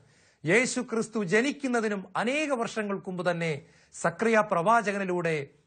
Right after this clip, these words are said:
ദൈവം അരുളി ചെയ്തിരുന്നു. പ്രിയപ്പെട്ട സഹോദരങ്ങളെ, ബൈബിളിൽ ഉടനീളം കഴുതകളെപ്പറ്റി പരാമർശമുണ്ട്. ബാലാം എന്ന് പറഞ്ഞ പ്രവാചകൻ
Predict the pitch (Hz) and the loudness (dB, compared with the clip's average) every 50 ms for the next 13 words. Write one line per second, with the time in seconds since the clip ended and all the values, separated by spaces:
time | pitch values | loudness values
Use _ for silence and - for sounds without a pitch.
0 | _ _ - 110 110 147 175 190 196 180 180 170 165 156 151 - - _ _ - | _ _ -12 -4 -2 -2 0 0 0 0 -2 -2 -4 -6 -10 -14 -18 _ _ -8
1 | 135 156 165 165 165 151 - - 139 127 117 117 104 98 101 - _ _ _ _ | -6 -6 -4 -4 -6 -6 -6 -8 -8 -8 -8 -8 -10 -12 -14 -18 _ _ _ _
2 | _ _ _ _ _ _ _ _ _ _ _ _ - 151 202 214 185 208 214 - | _ _ _ _ _ _ _ _ _ _ _ _ -2 0 0 0 0 -2 -2 -2
3 | - 175 156 185 208 214 208 208 202 202 196 185 175 156 143 - _ _ _ _ | 0 0 0 0 0 0 0 0 -2 -2 -2 -2 -4 -4 -8 -12 _ _ _ _
4 | _ _ _ _ _ _ 135 190 233 269 285 254 277 254 254 240 233 214 233 262 | _ _ _ _ _ _ 4 4 4 4 4 2 2 2 2 2 2 2 2 0
5 | 262 254 254 254 254 247 240 233 233 226 - - _ _ - 170 175 196 233 220 | 0 0 0 0 2 4 2 2 2 -2 -10 -16 _ _ 2 2 2 4 4 2
6 | 262 247 240 226 220 220 - 208 - - 202 190 175 170 - - _ _ _ - | 2 2 2 2 0 0 0 -2 -2 -2 -4 -4 -4 -6 -8 -14 _ _ _ -2
7 | 147 139 147 165 185 202 208 208 185 - - 170 160 151 139 110 107 110 - _ | 0 2 4 4 4 4 2 0 -2 -2 -4 -4 -4 -4 -6 -8 -10 -12 -16 _
8 | _ _ _ _ _ _ _ _ _ _ _ _ _ _ _ _ _ _ - - | _ _ _ _ _ _ _ _ _ _ _ _ _ _ _ _ _ _ -20 -20
9 | _ 143 165 220 262 294 294 294 294 294 285 277 285 277 269 269 254 - 226 208 | _ 2 4 6 6 6 6 4 4 2 2 2 2 2 2 2 0 2 2 2
10 | 202 233 254 269 262 233 247 240 233 233 233 233 | 4 6 6 6 6 4 2 0 -2 -2 -4 -6